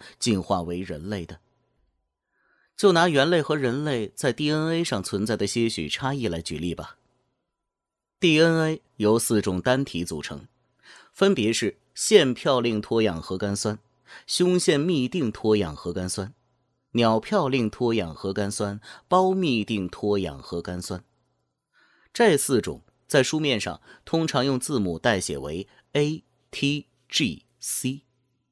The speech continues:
无论是我们的体内，还是猫狗的体内，都潜伏着A A G T A、T T G C C、T G A T A、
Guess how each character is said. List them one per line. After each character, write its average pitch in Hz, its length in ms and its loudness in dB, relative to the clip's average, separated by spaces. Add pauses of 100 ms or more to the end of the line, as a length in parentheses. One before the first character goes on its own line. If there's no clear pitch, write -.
(920)
无 185 160 10
论 202 120 10
是 170 120 0
我 127 140 6
们 123 120 2
的 147 80 -2
体 90 160 -6
内， 90 300 -4 (420)
还 101 220 2
是 107 140 0
猫 127 220 0
狗 69 240 -10
的 110 120 -4
体 - 220 -12
内， 78 200 -14 (440)
都 190 200 6
潜 113 300 -2
伏 95 180 -2
着 95 220 -4 (220)
A 117 240 0
A 117 260 0
G 90 240 -2
T 117 260 -4
A、 123 260 -4 (240)
T 127 280 -2
T 131 260 -6
G 101 220 -4
C 117 220 -2
C、 123 280 -4 (240)
T 175 300 -4
G 113 240 -2
A 143 200 0
T 107 260 -4
A、 131 300 -2